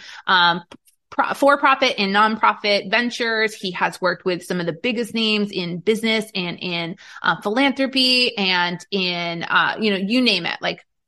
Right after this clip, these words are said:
uh, I'm not even gonna, I'm not gonna name drop for him, but you can come check out our website and learn more about Les. Um, and, and he talks quite a bit about, uh, business growth, right? Like,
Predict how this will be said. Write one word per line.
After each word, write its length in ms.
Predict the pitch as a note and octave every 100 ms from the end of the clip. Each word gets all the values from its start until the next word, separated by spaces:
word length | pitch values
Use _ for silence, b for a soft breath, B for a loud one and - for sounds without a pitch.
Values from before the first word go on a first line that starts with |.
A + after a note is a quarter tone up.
| _ _
uh, 80 | C#4 - - - -
I'm 180 | A3+ B3+
not 180 | C#4
even 120 | C4+ A#3
gonna, 300 | G#3 F#3+ E3
I'm 140 | - A3+
not 100 | A#3+
gonna 160 | A3+
name 220 | G3 F3+ F3+
drop 240 | F3 -
for 180 | F3 E3+
him, 220 | F3+ E3+
but 100 | E3+
you 100 | G3
can 220 | F#3+ G3+
come 220 | - F#3
check 200 | F#3+ G3
out 140 | G3 F3+
our 120 | F3+
website 400 | E3+ E3 - F3
and 120 | F3
learn 180 | F3 F3
more 160 | E3+ E3
about 380 | F3 D#3+ D#3
Les. 360 | E3+ E3 F3 - B B B
Um, 440 | - F#3 E3+ F3 F3 - -
and, 320 | G#3 G3 F3 -
and 160 | G#3+
he 400 | G#3 B3 A#3 A3+ -
talks 320 | A3+ G3+ -
quite 240 | - A3
a 40 | G#3+
bit 180 | G3+ -
about, 360 | E3+ E3 - -
uh, 160 | - E3
business 420 | - A3 G3+ F3+
growth, 540 | - E3+ - E3+ - - -
right? 240 | F#3+ F#3
Like, 320 | F#3+ F#3+ -